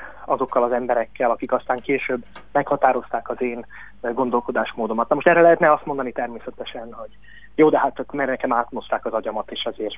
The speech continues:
ezért gondolkodom úgy, ahogy. Pontosan ez az, hogy azt tanultam meg, hogy a vita nem egy rossz dolog, hogyha nincs egyetértés, az nem feltétlenül egy rossz dolog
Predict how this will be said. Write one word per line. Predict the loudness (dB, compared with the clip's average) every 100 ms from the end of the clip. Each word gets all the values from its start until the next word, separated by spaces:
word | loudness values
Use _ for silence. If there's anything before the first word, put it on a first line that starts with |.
| -6
ezért | -2 -2
gondolkodom | -2 -2 -4 -2 -4 -2
úgy, | 0
ahogy. | 2 2 0 -2 -20 -20 -20 -20 -20 -20 -20 -20 -20 -2
Pontosan | 0 0 -2 -4
ez | -4
az, | -4
hogy | -6 0
azt | 0 2
tanultam | -2 -2 -2 -2
meg, | 0 -2
hogy | -2 -4
a |
vita | -4 -4
nem | -2 -2
egy | -4
rossz | -6 -2
dolog, | 0 0 -4 -16 -20 -20
hogyha | -12 -10 -6
nincs | -6 -2
egyetértés, | 0 0 0 -4 -6 -10 -6
az | -4
nem | -4
feltétlenül | -2 -4 -4 -6 -6 -6
egy | -2
rossz | -2 0
dolog | 0 0